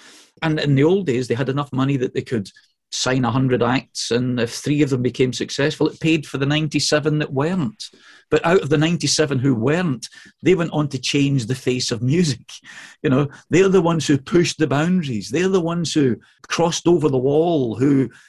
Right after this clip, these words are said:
just did something magnificent that made us all think twice,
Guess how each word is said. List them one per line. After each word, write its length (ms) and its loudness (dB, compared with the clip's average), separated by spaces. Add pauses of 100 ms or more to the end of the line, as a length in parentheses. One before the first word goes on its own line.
(140)
just 420 -2
did 220 -4
something 520 -2
magnificent 720 -4
that 160 -2
made 220 4
us 100 2
all 400 4
think 440 -4
twice, 500 -6